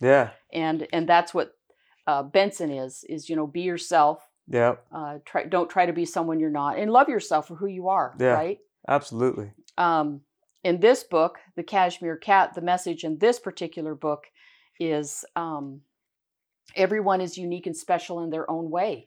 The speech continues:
Speaker 1: Right.
Speaker 2: Right?
Speaker 1: Right.
Speaker 2: And so, um, and just be, and everyone would tell this cat he had a beautiful cashmere coat.
Speaker 1: Mm-hmm.
Speaker 2: So he went on a quest to find out what cashmere was.
Speaker 1: Yeah.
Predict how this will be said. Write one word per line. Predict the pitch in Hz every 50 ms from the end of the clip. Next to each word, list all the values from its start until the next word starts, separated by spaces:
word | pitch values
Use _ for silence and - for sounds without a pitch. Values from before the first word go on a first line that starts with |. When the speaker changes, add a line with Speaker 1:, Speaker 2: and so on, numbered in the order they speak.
| _ _ -
Speaker 1:
Right. | 113 113 107 104 101 - _ _ _ _
Speaker 2:
Right? | - 160 147 147 156 185 - _ _ -
Speaker 1:
Right. | 127 113 107 104 101 - -
Speaker 2:
And | 180 175 180 165
so, | - - - 190 175 170 170 165 165 160 - _ -
um, | 185 170 165 165 160 160 156 156 _ _ _ _ _ _ -
and | - 185 175 175 170
just | 226 226 220 220 - -
be, | 208 190 - -
and | - 196 185 180 175 -
everyone | - 208 202 233 226 220 208 196 196 - -
would | 180 190 180
tell | - - 208 208
this | 180 185 180 -
cat | - 254 247 226 - -
he | 202 190
had | 180 170
a | 170
beautiful | 160 175 202 190 185 - 160
cashmere | - - 185 170 170 - - 170 160
coat. | 160 - - 226 262 - - - - _ _ -
Speaker 1:
Mm-hmm. | 123 113 107 110 107 107 107
Speaker 2:
So | - - 196
he | 202 247 269
went | 247 240 214
on | 196 190
a | 190
quest | 190 - 247 240 240 -
to | 175
find | - 202 190 185
out | 175 160
what | 113 -
cashmere | - 220 214 262 349 - - 175 156 139
was. | - - - - - - - - -
Speaker 1:
Yeah. | - - 120 123 117 107